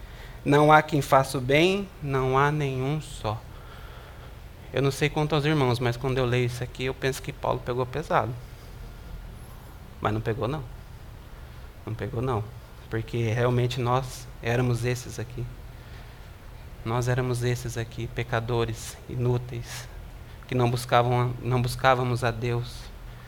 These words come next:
que não queríamos fazer a sua vontade, que andávamos de acordo com a nossa carne.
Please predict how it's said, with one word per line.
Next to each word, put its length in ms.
que 80
não 100
queríamos 480
fazer 480
a 80
sua 240
vontade, 640
que 80
andávamos 440
de 40
acordo 340
com 120
a 20
nossa 300
carne. 340